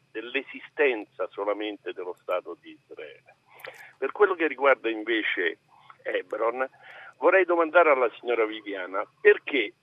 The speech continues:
io, cittadino del mondo di religione ebraica, non potrei mai vivere a Hebron e verrei rifiutato. Potrebbe essere una mia scelta un domani affrontare quella che è una situazione amministrativa, politica che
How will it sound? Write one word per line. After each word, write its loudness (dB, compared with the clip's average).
io, -8
cittadino -2
del -2
mondo -6
di -10
religione 0
ebraica, -4
non 0
potrei 4
mai 4
vivere 0
a 4
Hebron -2
e -4
verrei 0
rifiutato. -16
Potrebbe 0
essere -4
una -6
mia -2
scelta -2
un -6
domani -6
affrontare -6
quella -10
che -6
è -6
una -8
situazione -6
amministrativa, -6
politica -10
che -10